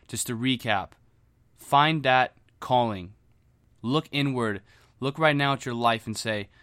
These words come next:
"Am I perceiving this as a job, a career, or a calling?" And if it's a job or a career, I challenge you to shift that and find a position in your calling.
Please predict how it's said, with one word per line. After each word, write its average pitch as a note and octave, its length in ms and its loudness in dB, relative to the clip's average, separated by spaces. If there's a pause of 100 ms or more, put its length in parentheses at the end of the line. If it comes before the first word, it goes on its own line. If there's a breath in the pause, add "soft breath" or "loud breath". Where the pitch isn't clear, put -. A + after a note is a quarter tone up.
(360 soft breath)
"Am A#2+ 160 0
I A#2+ 80 4
perceiving D3+ 600 -4
this D3+ 120 -2
as A#2+ 140 -6
a G#2 40 -6
job, B2 320 6
a C#3 60 -2
career, B2 360 -4
or - 20 -2
a G#2+ 40 -6
calling?" F#2+ 440 -2
And G#2+ 100 -6
if G#2 100 -10
it's A2 140 -10
a A2+ 80 -4
job B2 380 4
or D3 100 -2
a C#3 40 -4
career, A2+ 500 -4 (440 soft breath)
I G2+ 80 -6
challenge C3 400 2
you B2 260 -4 (360 soft breath)
to A2 100 -10
shift - 420 -2
that G#2+ 420 0 (280)
and G#2 160 -10
find C#3 380 2
a D3 60 -6
position B2 500 -4
in A2+ 180 -6
your G#2+ 120 -4
calling. F#2 480 -8